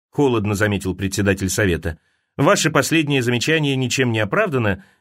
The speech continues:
и вообще не к месту. Прошу вас взять свои слова обратно». Димерест был все еще возбужден, щеки его пылали, секунду подумав, он кивнул. «Хорошо, я беру свои слова обратно».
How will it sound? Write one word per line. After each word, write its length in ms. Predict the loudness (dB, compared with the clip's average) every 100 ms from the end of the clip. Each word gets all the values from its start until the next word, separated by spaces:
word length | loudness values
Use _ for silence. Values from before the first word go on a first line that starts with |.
| -4
и 140 | 0
вообще 300 | 0 0 0
не 140 | 0
к 80 | 0
месту. 500 | 0 0 -2 -4 -4 _ _ _
Прошу 380 | 0 0 0 2
вас 200 | 0 0
взять 320 | 0 0 0
свои 180 | 0 0
слова 320 | 0 0 0
обратно». 500 | 0 -2 -4 -6 -8 _ _ _ _ _ _ _ _ _ -4
Димерест 540 | 0 2 4 2 0
был 200 | 0 0
все 180 | 0 -2
еще 200 | 0 0
возбужден, 760 | 0 0 0 0 0 0 -4 _ _ -6
щеки 500 | -2 0 0 0 -2
его 220 | 0 0
пылали, 500 | 0 2 2 0 -2
секунду 500 | -4 -4 -2 -2 0
подумав, 440 | 0 2 0 0
он 120 | -2 0
кивнул. 380 | 0 2 0 -4 _ _ _ _ _ -4
«Хорошо, 420 | 0 2 2 2
я 240 | 2 2
беру 240 | 2 0 0
свои 240 | 0 -2
слова 280 | 0 0 0
обратно». 500 | 0 -2 -4 -6 -8